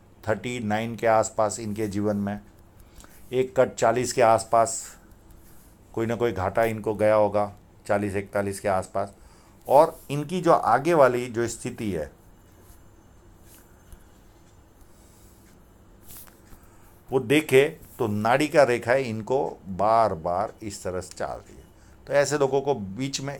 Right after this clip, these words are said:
इतना प्रोग्रेस नहीं आता जितना ये डिजर्व कर रहे हैं। और थोड़ी सी भी धन रेखा हमारी इस तरह की हुई, ये इस तरह की हुई तो इतना ग्रोथ नहीं देती, क्योंकि जब कमज़ोर होती है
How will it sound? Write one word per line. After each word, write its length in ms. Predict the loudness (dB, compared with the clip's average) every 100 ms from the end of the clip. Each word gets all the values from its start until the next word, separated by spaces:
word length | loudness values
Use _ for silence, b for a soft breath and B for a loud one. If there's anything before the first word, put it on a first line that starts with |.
| -12
इतना 360 | -2 2 4 4
प्रोग्रेस 500 | 6 4 4 -6 -6
नहीं 180 | -8 -6
आता 340 | -8 -8 -12 -12 b b b -14
जितना 320 | -12 -6 -4
ये 180 | -2 -4
डिजर्व 440 | -4 -2 6 6
कर 180 | 6 -4
रहे 120 | -6
हैं। 80 | -14 -18 b b -8
और 160 | -8 -2
थोड़ी 300 | 0 0 0
सी 120 | 0
भी 120 | -2
धन 240 | 0 0 2
रेखा 280 | 2 4
हमारी 260 | 4 2 -4
इस 300 | -6 -8 0
तरह 180 | 0 0
की 120 | -2
हुई, 280 | -6 -6 -10 -14 -20 _ -20 -20 _ -20 -20 -20 _ -20 -20 -20 -20 -20 -20 -8
ये 220 | -4 -4
इस 140 | 0
तरह 200 | 2 2
की 120 | 0 -2
हुई 300 | -2 -4 -10 -18 -14
तो 80 | -12
इतना 400 | -12 -4 -2 0 0 -2
ग्रोथ 340 | 0 2 0 -2
नहीं 220 | -6 -6
देती, 300 | -8 -14 -18 -20 -20 -20 _ -20 -20 -20 -20 -20 -20 -20 -20 -20 -20 -20 -10
क्योंकि 200 | -4 2
जब 200 | 2 4
कमज़ोर 400 | 0 4 4 6
होती 280 | 4 2
है 80 | -2